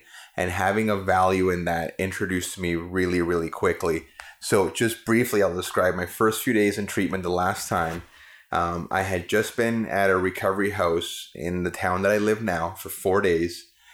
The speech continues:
And because I found out that I had fifty dollars, a broken iPhone four that I could probably sell, and some designer hipster chapstick, I classified myself as being too high-end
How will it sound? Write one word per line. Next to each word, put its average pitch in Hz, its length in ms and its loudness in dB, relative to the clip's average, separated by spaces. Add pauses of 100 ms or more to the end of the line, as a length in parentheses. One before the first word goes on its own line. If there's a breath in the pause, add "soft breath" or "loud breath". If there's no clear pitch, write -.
(140 soft breath)
And 92 320 0
because 95 200 -4
I 98 100 4
found 104 380 2
out 98 200 4
that 92 100 0
I 90 60 2
had 90 280 0
fifty 104 440 0
dollars, 95 520 4
a - 80 -4
broken 92 400 0
iPhone 95 440 0
four 87 580 0
that 87 80 -4
I 82 80 0
could - 160 -6
probably 92 380 0
sell, 85 500 0 (380 loud breath)
and 92 360 -2
some 90 360 -2
designer 92 1000 0
hipster 85 680 2 (200)
chapstick, - 680 0 (460 loud breath)
I 95 360 0 (240)
classified 117 720 2
myself 90 520 -2
as 90 140 -2
being 90 460 -2
too 95 480 0 (260 loud breath)
high-end 101 760 0